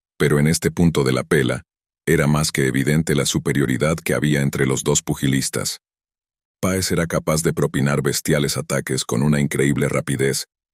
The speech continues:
mientras que Johnson tenía una buena, una musculatura muy bien trabajada que le permitía resistir las brutales combinaciones que le lanzaba el maromero.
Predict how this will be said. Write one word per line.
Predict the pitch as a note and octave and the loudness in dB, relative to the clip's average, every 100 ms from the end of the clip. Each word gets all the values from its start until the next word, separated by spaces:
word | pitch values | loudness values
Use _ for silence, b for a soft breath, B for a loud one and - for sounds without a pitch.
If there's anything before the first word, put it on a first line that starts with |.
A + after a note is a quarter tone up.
| _ _ | _ _
mientras | D#2+ C#2+ C#2+ - | 0 2 0 -2
que | C#2 | 0
Johnson | D#2+ D#2 - D2 | 2 2 0 0
tenía | C#2+ C2+ D2 | 0 0 2
una | D2+ | 0
buena, | C2 D2+ D2 C2+ | 2 0 0 0
una | D2 | 0
musculatura | D2 C#2+ - C2 A#1+ D2+ D2 | 0 -2 -2 -4 0 0 0
muy | C2+ C#2+ | 0 0
bien | C2 D2 | 0 0
trabajada | D2+ D2+ C2+ - D2 D2 | 0 0 -2 -2 -2 -2
que | C#2 | -2
le | C2+ D2 | -4 0
permitía | D2+ C2 C#2+ D#2 D2+ | 0 0 -2 0 0
resistir | C#2+ C#2 C2+ - D#2 | 0 -4 -6 -2 -2
las | D2 C2 - | 0 -4 -4
brutales | D2 C#2 C2+ C#2+ - | -4 -2 -2 -2 -2
combinaciones | D#2 C#2+ C#2+ C#2+ D#2+ D2 D2 - | 0 0 0 -2 0 0 -2 -2
que | D2+ | -2
le | C2 | 0
lanzaba | B1+ C2+ D2+ D2 | -2 -2 -2 0
el | C2+ | 0
maromero. | C2+ C2 C#2+ C2 - | 0 0 0 -2 -6